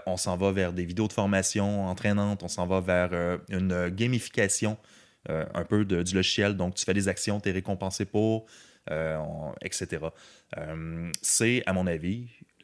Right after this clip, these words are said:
la grande distance que les logiciels d'élection ont à parcourir, si ce n'est, on pourrait aussi parler des données, mais je pense qu'on a fait le tour en long et en large.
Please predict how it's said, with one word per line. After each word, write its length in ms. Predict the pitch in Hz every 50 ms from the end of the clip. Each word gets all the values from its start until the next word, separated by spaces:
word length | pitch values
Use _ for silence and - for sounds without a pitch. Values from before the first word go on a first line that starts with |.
| _ _ -
la 320 | 92 92 101 107 113 120 107
grande 320 | 98 95 98 98 98 101
distance 520 | 101 - - - 92 90 92 104 110 -
que 120 | - - 92
les 460 | 90 90 85 85 85 85 85 85 82
logiciels 280 | 82 90 - - 95 92
d'élection 420 | 90 87 82 - - 95 92 101 -
ont 160 | - 95 95
à 80 | 92 87
parcourir, 540 | - - - - 90 78 78 85 92 104 104
si 160 | - - -
ce 160 | - - - 92
n'est, 140 | 92 92
on 80 | 82 82
pourrait 160 | - - 98
aussi 160 | 92 - -
parler 240 | - 87 85 92 92
des 100 | 90 90
données, 380 | 87 92 98 98 107 110 110 104
mais 100 | 90 80
je 100 | - -
pense 160 | - 87 -
qu'on 120 | - 80
a 60 | 78 76
fait 180 | - 85 -
le 100 | 80 73
tour 220 | - - 85 82 82
en 160 | 78 76 78
long 180 | 80 82 82
et 20 | 78
en 100 | 76 78
large. 420 | 80 85 80 76 69 71 - -